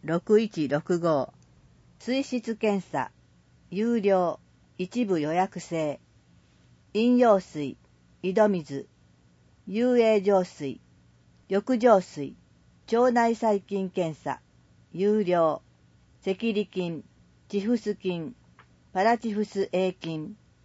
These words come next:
サルモネラ属菌、腸管出血性大腸菌オー一五七。月曜から水曜、九時三十分から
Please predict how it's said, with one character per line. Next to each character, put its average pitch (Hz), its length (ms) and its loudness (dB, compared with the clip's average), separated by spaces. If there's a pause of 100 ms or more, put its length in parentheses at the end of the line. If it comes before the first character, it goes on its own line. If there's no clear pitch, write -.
(140)
サ 190 120 -4
ル 233 140 2
モ 220 140 2
ネ 208 160 2
ラ 190 160 4
属 180 240 -4
菌、 160 400 -10 (1080)
腸 233 220 4
管 226 240 2
出 214 260 -4
血 208 240 -2
性 185 300 2
大 190 220 0
腸 180 320 0
菌 160 440 -8
オ 208 200 4
ー - 80 -2
一 190 280 -8
五 180 280 2
七。 147 320 -4 (1000)
月 190 300 -4
曜 240 200 4
か 156 160 0
ら 147 120 0
水 190 340 -4
曜、 156 320 0 (420)
九 240 120 -6
時 185 140 -4
三 226 260 2
十 240 140 0
分 160 300 -6
か 139 140 -4
ら 131 200 -4